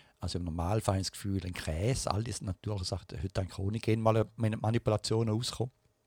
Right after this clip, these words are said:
Und wenn es wirklich manipuliert ist, dann, äh, ja, dann wieso soll nicht jemand anders einen machen, der eben nicht genmanipuliert ist? Aber bin gespannt, ich habe mich nicht genau beschäftigt, ist einfach klar gewesen, dass eben da,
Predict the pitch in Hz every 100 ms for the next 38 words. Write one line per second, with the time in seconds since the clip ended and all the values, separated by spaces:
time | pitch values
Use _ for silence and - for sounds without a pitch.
0 | _ _ _ - _ - - - - -
1 | - - 98 101 104 104 - 98 95 -
2 | 90 98 117 - - 76 76 73 71 69
3 | - - 80 - - _ - 87 73 -
4 | - 85 90 80 78 80 - 104 - -
5 | - - 98 92 87 - 95 80 95 117
6 | - 107 90 82 - - - 139 - -
7 | - - - 131 135 110 110 - 127 123
8 | - 107 107 95 95 107 - - 104 90
9 | - 90 - 101 - 90 - 90 82